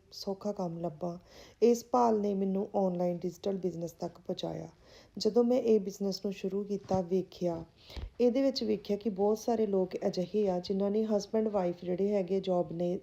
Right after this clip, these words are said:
ਜੌਬ ਛੱਡ ਕੇ ਘਰ ਤੋਂ ਹੀ ਇਹ ਬਿਜ਼ਨਸ ਨੂੰ ਕਰ ਰਹੇ ਆ ਤੇ ਸਕਸੈਸਫੁਲੀ ਉਹਨਾਂ ਨੇ ਆਪਣੇ ਬਹੁਤ ਵਧੀਆ ਕੈਸ਼ ਘਰ ਲਏ ਹੋਏ, ਗੱਡੀਆਂ ਲਈਆਂ ਹੋਈਆਂ, ਬਹੁਤ ਵਧੀਆ ਐਸ਼ ਦੀ ਜ਼ਿੰਦਗੀ ਜੀ ਰਹੇ ਆ। ਇੰਡੀਆ ਵਾਂਗੂ ਇੱਥੇ ਵੀ ਆਪਣੀ ਜਿਹੜੀ ਹੈਗੀ ਵਧੀਆ ਸਟੇਟਸ ਬਣਾਇਆ ਹੋਇਆ।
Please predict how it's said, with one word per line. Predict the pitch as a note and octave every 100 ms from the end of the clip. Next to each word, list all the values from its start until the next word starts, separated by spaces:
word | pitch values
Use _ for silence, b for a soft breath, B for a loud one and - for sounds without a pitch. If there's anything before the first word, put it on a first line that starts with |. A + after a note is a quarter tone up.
| F#3
ਜੌਬ | F#3 F3+ F3
ਛੱਡ | - F3 D#3
ਕੇ | F3+ A3 A3+ B B B
ਘਰ | - B3+
ਤੋਂ | B3+ A3+
ਹੀ | G3 G#3
ਇਹ | G3
ਬਿਜ਼ਨਸ | F#3 F3+ F3+ F3+
ਨੂੰ | G3
ਕਰ | G3 F#3+ F3
ਰਹੇ | F3 F#3
ਆ |
ਤੇ | F#3+ G#3+
ਸਕਸੈਸਫੁਲੀ | G#3+ A3+ - A3+ A3+ - G#3 G#3
ਉਹਨਾਂ | G3+ G3
ਨੇ | G3 G#3 G#3 B B B B -
ਆਪਣੇ | G#3+ G#3+ G#3
ਬਹੁਤ | G3+ F#3+ A3
ਵਧੀਆ | G#3 G3 G#3
ਕੈਸ਼ | G3+ G3 F#3 F#3
ਘਰ | - G#3+ G3+
ਲਏ | F#3 F#3
ਹੋਏ, | F#3 G3+
ਗੱਡੀਆਂ | F#3+ F#3 E3 F#3+
ਲਈਆਂ | F#3 F#3 F#3+
ਹੋਈਆਂ, | G#3 G3+
ਬਹੁਤ | G3 G3+ G#3+ A#3+
ਵਧੀਆ | G3+ F3+ G3+
ਐਸ਼ | F#3 F3+ F3
ਦੀ | F#3
ਜ਼ਿੰਦਗੀ | F3 F3 F3 F3 F3+
ਜੀ | E3+ E3+
ਰਹੇ | D3+ -
ਆ। | - - - B B B
ਇੰਡੀਆ | A3+ A3+ A3+ A3
ਵਾਂਗੂ | G3 F3+ F3+ G3
ਇੱਥੇ | F#3+ G3
ਵੀ | G#3 G#3
ਆਪਣੀ | - - F3+
ਜਿਹੜੀ | F3 F3 F#3
ਹੈਗੀ | G3+ E3 F#3
ਵਧੀਆ | F3 E3 G#3+
ਸਟੇਟਸ | G#3 F3+ E3+ F3+ -
ਬਣਾਇਆ | F3 F#3 E3+
ਹੋਇਆ। | E3+ F3+